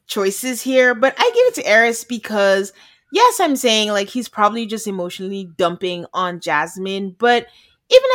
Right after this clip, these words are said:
as an individual, like he said, like,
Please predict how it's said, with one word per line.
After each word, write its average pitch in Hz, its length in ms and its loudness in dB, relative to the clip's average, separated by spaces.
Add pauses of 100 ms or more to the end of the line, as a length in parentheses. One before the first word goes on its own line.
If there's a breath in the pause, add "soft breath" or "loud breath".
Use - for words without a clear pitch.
as 359 60 -8
an 320 100 -2
individual, 220 920 0
like 226 160 -2
he 277 240 -10
said, 202 600 2
like, 180 300 -4